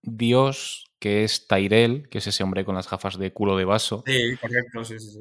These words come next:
Speaker 1: es, es Dios y crea, eh, hace sus creaciones a su semejanza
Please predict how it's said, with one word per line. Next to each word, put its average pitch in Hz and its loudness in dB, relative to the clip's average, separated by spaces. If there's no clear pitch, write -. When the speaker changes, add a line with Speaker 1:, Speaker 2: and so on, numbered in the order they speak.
Speaker 1:
es, 113 0
es 113 -2
Dios 127 0
y 113 -4
crea, 113 0
eh, 98 -6
hace 113 2
sus - -4
creaciones 120 2
a 110 -2
su 117 -2
semejanza 127 0